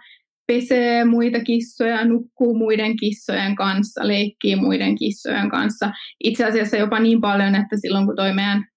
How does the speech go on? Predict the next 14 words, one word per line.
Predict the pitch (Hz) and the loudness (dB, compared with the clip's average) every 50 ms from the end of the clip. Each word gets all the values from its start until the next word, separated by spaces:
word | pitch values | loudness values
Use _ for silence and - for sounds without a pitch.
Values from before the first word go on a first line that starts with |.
| _ - | _ 0
nuorimmainen | 233 226 226 226 226 214 202 202 208 208 208 214 208 | 2 2 2 2 2 0 0 0 2 2 0 0 2
Tomu | 226 220 226 226 214 208 208 | 2 2 2 2 2 0 0
tuli | - 196 190 190 196 196 190 | -2 -2 -2 0 0 0 0
ja | 185 185 | 0 -2
se | 196 - 190 202 | -2 -4 -4 -4
oli | 185 190 196 202 - _ _ _ _ _ _ - - | -2 -2 -2 -2 -4 _ _ _ _ _ _ -6 -4
aika | - - 254 | -2 0 2
vilkas | 254 285 285 277 269 254 254 254 247 247 247 - - | 4 6 6 6 6 4 2 2 -2 -2 -2 0 0
ja, | 240 240 226 - | 0 0 0 0
ja | 233 233 220 208 | -2 -2 -2 -2
pentuna | - 226 226 220 220 208 196 196 202 | -2 -2 0 0 2 2 2 2 0
sit | 202 - 196 196 - _ _ _ _ _ - | 0 -2 -4 -4 -6 _ _ _ _ _ -2
riehu | - 233 226 226 240 233 | 0 2 2 2 2 2
myös | 202 202 196 208 208 | 2 2 0 0 0